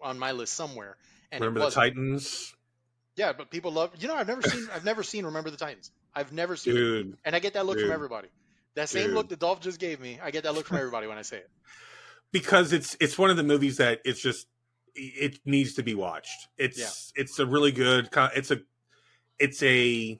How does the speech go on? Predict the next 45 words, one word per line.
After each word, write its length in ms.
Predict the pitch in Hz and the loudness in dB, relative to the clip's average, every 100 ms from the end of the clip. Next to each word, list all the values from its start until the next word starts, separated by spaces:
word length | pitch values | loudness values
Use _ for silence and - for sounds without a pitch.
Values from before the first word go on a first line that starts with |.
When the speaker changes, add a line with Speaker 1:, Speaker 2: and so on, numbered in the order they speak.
| _ | _
Speaker 2:
overcoming 1000 | 143 151 151 - 139 139 131 127 123 117 | 2 2 0 0 0 0 0 -2 -4 -8
stereotypical 1400 | - - 127 123 113 _ _ _ _ 147 135 135 131 120 110 | -10 0 2 2 0 _ _ _ _ 0 0 0 0 0 4
boundaries 680 | 120 120 120 113 117 110 - | 4 4 2 0 -2 -6 -2
back 260 | 120 113 | 0 0
in 60 | 113 | -2
the 80 | 107 | -2
day, 680 | 113 110 110 107 107 107 110 | 2 4 6 4 4 0 -2
and 440 | 107 107 104 104 | 0 0 -2 -2
Denzel 360 | 135 143 139 120 | 0 2 2 2
Washington 720 | 117 120 - - 117 110 107 _ _ _ _ | 4 2 0 -4 -4 -6 -12 _ _ _ _
is 440 | 123 110 107 95 - | 0 2 0 -4 -12
phenomenal 1040 | - 135 117 101 98 104 98 80 67 - _ _ _ _ | -4 -2 -2 -4 -2 -2 -4 -10 -16 -20 _ _ _ _
in 80 | - | -8
Speaker 1:
As, 100 | - | -6
Speaker 2:
it. 40 | 135 | -6
Speaker 1:
as 160 | 135 - | -10 -10
per 140 | 131 | -12
usual, 420 | 113 104 101 - _ | -14 -16 -18 -20 _
yeah. 160 | 110 123 _ _ | -16 -16 _ _
Speaker 2:
Yeah, 360 | 139 123 92 92 | 4 6 6 2
everything 260 | 143 175 139 | 2 4 2
he 60 | |
does 180 | 123 113 | 2 0
is 140 | 104 107 - | -4 -10 -6
phenomenal. 320 | 110 107 110 | -4 0 2
That 300 | 123 135 139 | 6 6 4
is 180 | 117 110 | -2 -4
just, 380 | - 110 - - - | -2 -4 -4 -14 -10
it, 140 | 113 - | -10 -8
it 140 | 120 | -14
seems 140 | - 135 | -10 -8
like 80 | 110 | -6
a 40 | |
cut 140 | 113 101 | -6 -6
above. 380 | 90 78 - _ _ - - - | -6 -12 -16 _ _ -20 -20 6
Um, 200 | 143 143 | 8 8
but 100 | 156 | 8
Major 240 | 196 190 | 6 8
League's 200 | 190 175 | 4 4
on 100 | 165 | 4
my, 220 | 156 151 147 | 6 4 4
on 140 | 143 | 0
my 80 | 139 | 2
list 280 | 131 127 - | 2 0 0
too. 480 | 151 147 143 139 | 0 2 2 2